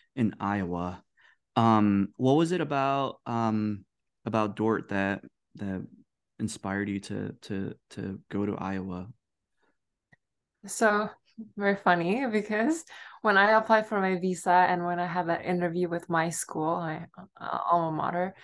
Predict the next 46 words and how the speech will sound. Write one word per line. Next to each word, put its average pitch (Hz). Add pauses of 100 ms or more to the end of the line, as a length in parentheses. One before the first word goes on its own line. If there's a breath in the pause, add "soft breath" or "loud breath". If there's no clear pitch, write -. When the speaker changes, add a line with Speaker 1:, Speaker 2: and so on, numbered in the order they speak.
(320 loud breath)
Speaker 2:
about 160
why 160
I 165
went 160
to 160
Dordt 156
or 160
how 151
I 151
got -
to -
Dordt, 202 (200 loud breath)
they're 190
like, 185 (260)
"Don't -
you 302
know 277
it's 277
in 262
Iowa? 226
It's 240
like, 233
you 262
know, 254
a -
bunch 226
of 240
cornfields 226
and 214
just -
cows 196
and - (100)
sheep 190 (100)
and 196
stuff -
like 180
that." 180 (380 loud breath)
And 240
to 262
me, 262 (280 loud breath)
I -
think 226
the 208
idea 196
of 175
being 180